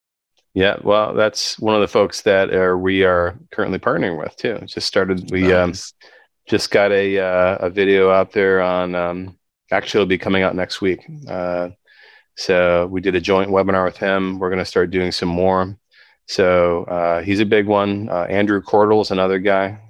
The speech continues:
Speaker 1: Money
Speaker 2: Yeah.
Speaker 1: is. He's got a show.
Speaker 2: Mm-hmm.
Speaker 1: But yeah, Grant Cardone is an interesting character. He's got,
Speaker 2: Yeah.
Speaker 1: uh,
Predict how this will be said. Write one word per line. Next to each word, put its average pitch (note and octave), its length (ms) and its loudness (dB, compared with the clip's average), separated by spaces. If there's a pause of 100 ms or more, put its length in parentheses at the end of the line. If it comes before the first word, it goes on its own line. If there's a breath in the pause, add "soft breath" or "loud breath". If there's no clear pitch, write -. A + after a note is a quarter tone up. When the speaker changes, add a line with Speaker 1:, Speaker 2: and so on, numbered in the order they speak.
(100)
Speaker 1:
Money F#2 320 -2
Speaker 2:
Yeah. F#2 160 0
Speaker 1:
is. F#2 300 -6
He's - 120 -20
got F#2 140 -2
a E2+ 40 -4
show. G2 360 0
Speaker 2:
Mm-hmm. E2+ 160 -16 (480 soft breath)
Speaker 1:
But G2 120 0
yeah, F#2+ 400 2
Grant G2+ 240 -2
Cardone A2 380 0
is G2 140 -4
an G#2 60 0
interesting G2+ 400 -4
character. F#2+ 460 0 (160)
He's - 200 -8
got, F#2 260 2
Speaker 2:
Yeah. E2+ 120 0
Speaker 1:
uh, F2 180 2